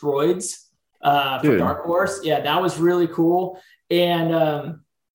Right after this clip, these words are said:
Speaker 1: and I got into the world, and I, and we, like I said, we filmed the books back then 'cause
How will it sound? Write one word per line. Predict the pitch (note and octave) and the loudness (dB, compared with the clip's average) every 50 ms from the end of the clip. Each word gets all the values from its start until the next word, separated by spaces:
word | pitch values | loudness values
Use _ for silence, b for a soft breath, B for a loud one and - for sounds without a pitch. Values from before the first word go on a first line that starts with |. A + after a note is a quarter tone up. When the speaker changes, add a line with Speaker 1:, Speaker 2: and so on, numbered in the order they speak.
| _ _ _ _ _ - - | _ _ _ _ _ -10 -6
Speaker 1:
and | F3 E3 | -4 -2
I | E3 | 0
got | E3 F#3+ F#3+ G3 F#3+ | 2 4 4 4 2
into | F#3 F3+ F#3 | 0 -2 -2
the | F3+ F3 | -2 0
world, | D#3 E3+ F3+ F#3 F#3 | 2 2 2 2 0
and | F3+ E3 | 0 0
I, | D#3+ D3+ | 0 -2
and | C#3+ D3 C#3+ D3 C#3+ C#3+ C#3+ | -2 -2 -4 -8 -8 -8 -8
we, | C#3+ C3+ C3 B2 - - | -8 -8 -10 -10 -12 -12
like | - C3+ C#3+ D#3 | -10 -8 -4 -4
I | |
said, | D#3 - D#3+ C3 | -2 -2 -2 -2
we | A#2+ | -2
filmed | - - - E3 E3 F3+ F#3 | -8 -4 -2 0 0 2 0
the | F3 D#3+ | 0 0
books | E3 F3 F3+ F3 - - | 2 2 2 2 0 2
back | - F3+ F3 - | 2 2 2 2
then | F3 F3 | -2 -2
'cause | D3+ D3+ - - - - - | -2 -4 -4 -6 -14 -18 -20